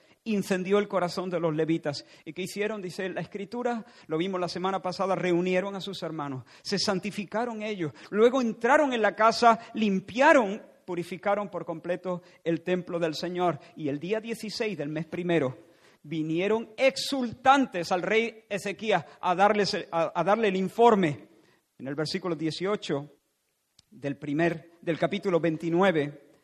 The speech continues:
del segundo libro de Crónicas. Y vamos a ir ahí, segundo de Crónicas, capítulo veintinueve. Y en el versículo dieciocho dice que vinieron al rey Ezequías y le dijeron: "Ya hemos limpiado toda la casa de Jehová.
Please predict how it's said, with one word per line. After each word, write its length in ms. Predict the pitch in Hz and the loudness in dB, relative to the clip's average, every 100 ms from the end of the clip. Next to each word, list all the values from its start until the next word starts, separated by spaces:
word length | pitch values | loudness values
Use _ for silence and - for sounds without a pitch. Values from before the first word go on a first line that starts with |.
| _ | _
del 540 | - 151 143 - - 151 | -6 -2 -2 -2 -10 -8
segundo 300 | 151 165 151 | -6 -4 -2
libro 260 | 175 160 | -2 -2
de 140 | 147 135 | -4 -2
Crónicas. 640 | 175 175 147 131 113 - - | 2 2 2 -4 -12 -14 -8
Y 40 | |
vamos 280 | 170 170 - | -6 -6 -8
a 60 | |
ir 80 | 135 | -6
ahí, 300 | 143 160 139 - - | -2 -2 -4 -10 -12
segundo 360 | - 156 180 | -6 -4 -2
de 140 | 151 139 | -2 0
Crónicas, 720 | 180 208 214 175 196 190 - - - | 4 4 4 4 2 2 -8 -16 -8
capítulo 480 | 143 196 190 185 160 | -6 -6 -2 2 2
veintinueve. 960 | 165 156 151 160 180 156 147 139 - _ _ _ _ _ _ _ _ _ _ _ _ _ _ _ | 2 -2 0 6 6 6 2 -4 -16 _ _ _ _ _ _ _ _ _ _ _ _ _ _ _
Y 100 | 127 | -2
en 60 | 151 | 0
el 80 | 170 | 2
versículo 460 | 196 262 269 226 | 2 0 0 -2
dieciocho 560 | 196 190 196 208 208 202 | 0 0 2 2 2 -2
dice 320 | 196 208 190 | -2 -2 -2
que 140 | 175 | -2
vinieron 540 | 156 165 160 190 226 220 | 0 2 4 4 4 2
al 100 | 185 | 0
rey 200 | 190 202 | 0 -2
Ezequías 540 | - 180 196 190 175 | -4 -6 -4 -4 -2
y 60 | 175 | -4
le 100 | 160 | -6
dijeron: 500 | 165 185 175 170 165 - - - - | -4 2 4 4 0 -10 -20 -20 -18
"Ya 420 | 135 131 220 240 | -4 8 10 10
hemos 340 | 240 247 247 | 8 6 4
limpiado 600 | 226 214 196 214 202 190 | 2 0 2 4 4 4
toda 220 | 208 202 185 | 0 2 2
la 120 | 185 | 2
casa 280 | 190 - 165 | -2 0 -2
de 100 | 165 | -2
Jehová. 500 | 165 147 147 131 | -4 0 0 -2